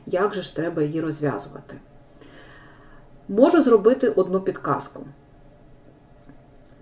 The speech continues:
Давайте ми з вами, наприклад, кут Б позначимо через ікс.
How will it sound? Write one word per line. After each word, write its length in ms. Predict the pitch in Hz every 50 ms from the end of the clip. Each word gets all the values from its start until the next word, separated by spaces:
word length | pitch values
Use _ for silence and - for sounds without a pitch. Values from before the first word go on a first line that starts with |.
| - - -
Давайте 400 | 185 208 202 220 220 202 202 196
ми 120 | 175 180
з 60 | 175 196
вами, 340 | 214 269 359 370 359 349
наприклад, 640 | 320 254 202 185 190 226 226 208 - - 165 160 -
кут 180 | - - - 165
Б 200 | 160 196 262 302
позначимо 920 | 311 - 165 151 156 175 233 254 262 - - 240 233 233 233 233 233 233 - - -
через 540 | - - 190 190 185 190 185 180 185 - - - -
ікс. 480 | 196 175 - - - - - - -